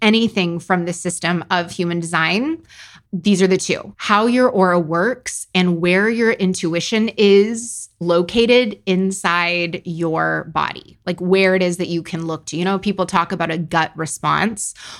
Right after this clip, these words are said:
Well, that's for those of us that have a defined sacral, finding that inner authority and how your aura works. The reason why the inner authority and the intuition is so great is because it gets your decision-making on lock.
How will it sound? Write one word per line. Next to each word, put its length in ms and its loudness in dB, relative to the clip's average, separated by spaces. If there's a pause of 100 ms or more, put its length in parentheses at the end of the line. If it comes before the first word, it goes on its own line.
Well, 100 0
that's 240 0
for 100 0
those 220 0
of 80 0
us 140 0
that 120 -8
have 160 -2
a 40 -2
defined 540 -4
sacral, 720 -2
finding 680 2
that 400 0
inner 260 2
authority 460 -2
and 140 -4
how 220 0
your 220 -2
aura 280 0
works. 680 -4
The 160 0
reason 460 4
why 580 2
the 180 0
inner 180 2
authority 580 0
and 160 0
the 100 -2
intuition 460 -2
is 120 -6
so 140 -4
great 360 -4
is 140 -6
because 720 -2
it 120 0
gets 280 -2
your 100 4
decision-making 1080 -4
on 280 -2
lock. 420 -6